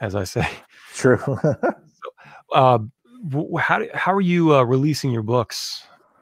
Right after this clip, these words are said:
Speaker 1: the novel?
Speaker 2: Well, uh, for
Speaker 1: Or
Speaker 2: six nineteen, I did it myself. And it's the same thing, man, where I was just like,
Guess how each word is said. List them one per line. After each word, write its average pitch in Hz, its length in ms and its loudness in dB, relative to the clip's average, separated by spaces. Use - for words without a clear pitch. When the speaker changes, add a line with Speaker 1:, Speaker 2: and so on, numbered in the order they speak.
Speaker 1:
the 117 60 -10
novel? 104 500 -2
Speaker 2:
Well, 165 360 4
uh, 156 160 6
for 165 300 4
Speaker 1:
Or 147 40 4
Speaker 2:
six - 800 -4
nineteen, 185 540 0
I 143 100 4
did 175 140 4
it 175 100 6
myself. 151 680 2
And 185 240 4
it's 190 140 -2
the 247 100 -2
same 233 240 0
thing, 208 260 2
man, 139 160 0
where 151 160 4
I 156 120 6
was 160 160 -2
just 156 180 -10
like, 160 340 2